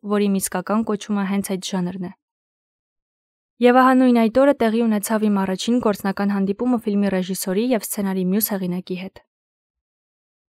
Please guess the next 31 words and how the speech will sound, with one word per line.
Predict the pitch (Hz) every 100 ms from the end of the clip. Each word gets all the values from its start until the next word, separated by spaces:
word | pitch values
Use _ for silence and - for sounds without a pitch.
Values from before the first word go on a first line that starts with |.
| _ 226
Ես | 233
կարող | 254 262 269
եմ | 254
ստույգ | - 254 -
ցույց | - 294 -
տալ, | 208 190
թե | - 226
երբ | 240
սկսվեց | - 190 - - 254
սցենարիստի | - 214 196 190 - 220
իմ | 214
կարիերան։ | 214 202 180 180 190 _ _ _ _ _ _ -
Դա | 220
այն | 247 247
երեկոն | 247 247 285 277
էր, | 208
երբ | 202 -
մենք | 220 208
Բատիստայի | 208 202 240 226 208
մոտ | 202 190 185
էինք, | 180 202 - _ _ _ _ -
բայց | 214 220
ինձ | 262 254
համար | 254 233 226
բավական | 226 233 247 240
դժվար | 226 240
է | 214
նույնպիսի | 185 185 185 - 214 196
ճշտությամբ | 185 202 196 202 196
ցույց | - 262 -
տալ, | 196 185